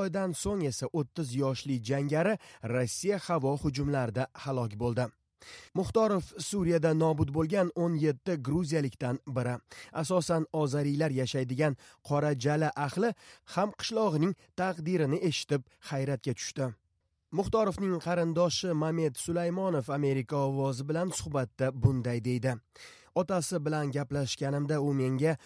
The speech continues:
'O'g'lim Turkiyada universitetda o'qiyotgan edi. Keyin nima bo'lganini bilmayman. Suriyaga ketib, u yerda o'lganini ma'lum qilishdi', deb aytdi",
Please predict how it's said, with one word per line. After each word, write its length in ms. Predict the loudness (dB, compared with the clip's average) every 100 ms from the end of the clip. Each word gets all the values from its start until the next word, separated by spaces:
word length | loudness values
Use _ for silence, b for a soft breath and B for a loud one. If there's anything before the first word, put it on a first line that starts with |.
| B -2
'O'g'lim 440 | 2 4 4 2 2
Turkiyada 500 | 2 2 2 2 2
universitetda 840 | 2 2 2 -2 -4 -4 -2 -6
o'qiyotgan 800 | -4 -4 -2 -2 -2 -2 -2 0
edi. 300 | -2 -2 -4 B B -2
Keyin 380 | 2 4 2 0
nima 280 | 2 2 2
bo'lganini 480 | 2 2 0 0 0 2
bilmayman. 480 | 0 2 2 0 -2 B B
Suriyaga 540 | -4 0 2 2 2 0
ketib, 240 | 0 0 -2 B B -2
u 120 | 2
yerda 300 | 4 4 4
o'lganini 600 | 4 2 2 2 2 2 2
ma'lum 280 | 2 2 0 0
qilishdi', 440 | 0 0 0 2
deb 160 | 2 2
aytdi", 460 | 0 -2 -2 -2